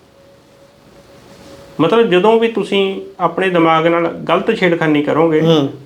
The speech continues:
Speaker 1: ਤਾਂ ਤੁਹਾਡਾ ਦਿਮਾਗ ਉੱਦਾਂ ਦੇ ਕੈਮੀਕਲ ਰਿਲੀਜ਼ ਕਰਨੇ ਸ਼ੁਰੂ ਕਰ ਦਿੰਦਾ ਹੈ। ਜਦੋਂ ਤੁਸੀਂ ਬਾਰ-ਬਾਰ ਇੱਕ ਨੂੰ ਕਿਸੇ ਨੂੰ ਕਹੀ ਜਾਓਗੇ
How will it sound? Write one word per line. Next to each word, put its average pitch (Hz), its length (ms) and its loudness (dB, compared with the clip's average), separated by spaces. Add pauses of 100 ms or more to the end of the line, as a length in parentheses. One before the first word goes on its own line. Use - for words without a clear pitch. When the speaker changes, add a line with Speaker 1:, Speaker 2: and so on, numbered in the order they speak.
Speaker 1:
ਤਾਂ 185 140 0
ਤੁਹਾਡਾ 180 380 0
ਦਿਮਾਗ 151 540 0
ਉੱਦਾਂ 170 260 0
ਦੇ 180 140 0
ਕੈਮੀਕਲ 156 640 -2 (140)
ਰਿਲੀਜ਼ 156 380 0
ਕਰਨੇ 147 300 0
ਸ਼ੁਰੂ 214 220 -2
ਕਰ 190 140 0
ਦਿੰਦਾ 120 300 -6
ਹੈ। - 80 -12 (680)
ਜਦੋਂ 220 300 4
ਤੁਸੀਂ 214 280 -2
ਬਾਰ-ਬਾਰ 196 480 2
ਇੱਕ 196 160 -6
ਨੂੰ 190 120 -6
ਕਿਸੇ 185 200 -8
ਨੂੰ 185 100 -8
ਕਹੀ 170 260 -4
ਜਾਓਗੇ 165 520 -2